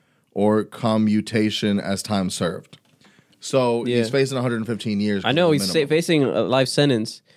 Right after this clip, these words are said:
Speaker 2: which to me, I'm like, "This is wild," because if we, if we just go and let, if we just go and let people off for, like, shooting people and saying the law is the law.
Speaker 1: Of course.
Speaker 2: You know, and then this guy,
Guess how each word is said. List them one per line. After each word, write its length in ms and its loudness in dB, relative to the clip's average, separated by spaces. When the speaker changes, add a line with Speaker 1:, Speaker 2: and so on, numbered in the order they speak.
Speaker 2:
which 320 -2
to 120 -2
me, 400 2
I'm 160 2
like, 180 0
"This 200 0
is 40 -18
wild," 380 0
because 280 -2
if 80 -2
we, 360 0
if 100 0
we 120 0
just 180 -2
go 220 2
and 100 0
let, 280 -2
if 140 0
we 80 0
just 120 -4
go 100 2
and 80 2
let 160 0
people 300 0
off 400 -2
for, 480 0
like, 240 -2
shooting 320 -2
people 320 0
and 80 0
saying 360 0
the 80 2
law 220 0
is 120 -4
the 80 0
law. 440 0
Speaker 1:
Of 120 -12
course. 360 -14
Speaker 2:
You 160 -2
know, 380 -2
and 200 0
then 360 0
this 220 -2
guy, 640 0